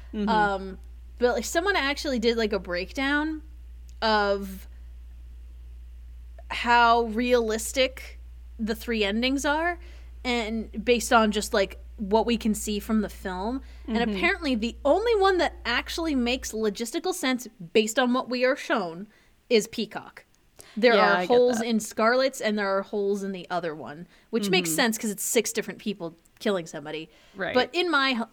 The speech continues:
Speaker 2: in my heart of hearts, I love the, I love the last ending 'cause I like that all of them do something ridiculous <laughs> at
Speaker 1: Mm-hmm.
Speaker 2: some point.
Speaker 1: They're
Speaker 2: It's
Speaker 1: all
Speaker 2: really
Speaker 1: just
Speaker 2: good.
Speaker 1: extremely flawed people in their own way, and it, they get to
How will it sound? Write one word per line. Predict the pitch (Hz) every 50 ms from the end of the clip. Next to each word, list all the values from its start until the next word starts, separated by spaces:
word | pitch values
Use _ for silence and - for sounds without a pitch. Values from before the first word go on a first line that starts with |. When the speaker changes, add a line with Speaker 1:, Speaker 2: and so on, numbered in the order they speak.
| - 277 -
Speaker 2:
in | 302 349 311
my | 294 269
heart | 247 220 220 190
of | 185 -
hearts, | - 190 175 175 -
I | 208 208 202
love | 196 202 202 196 185 180
the, | 196 185 180 175 170 -
I | - 208
love | 208 214 208 190
the | 185 180
last | 170 170 165 165 170 - - 196
ending | 180 170 180 185
'cause | 185 190 190
I | 190 196
like | 190 190 190 185 -
that | - 185 - -
all | 190 190 175 175
of | 185 175 180
them | 190 175 175
do | 175 196 180 170
something | - - 175 170 - 170 165
ridiculous | 160 165 160 - - - 151 143 - - 180 196 -
<laughs> | 285 240 208 190 370
at | 370 -
Speaker 1:
Mm-hmm. | 185 165 - 277
Speaker 2:
some | 285 285 269 277
point. | - - - 277 302 - - - -
Speaker 1:
They're | 262 302
Speaker 2:
It's | - 247 254 262
Speaker 1:
all | 269 285 277
Speaker 2:
really | 233 226
Speaker 1:
just | 220 226 - - - -
Speaker 2:
good. | - - -
Speaker 1:
extremely | 233 208 - - - - 226 214 196 196 190 185
flawed | - - - 175 165 156 156 160 - -
people | - 170 165 - 165 160 160 160
in | 160
their | 165 165 160
own | 156 160 160 160 160 160
way, | 160 160 160 165 165 160 160 190 190 - _ -
and | 180 180 170 170 175
it, | 180 170 - _ _ _
they | - 196 180 175
get | 165 170 - -
to | - 196 165 165 165 - 226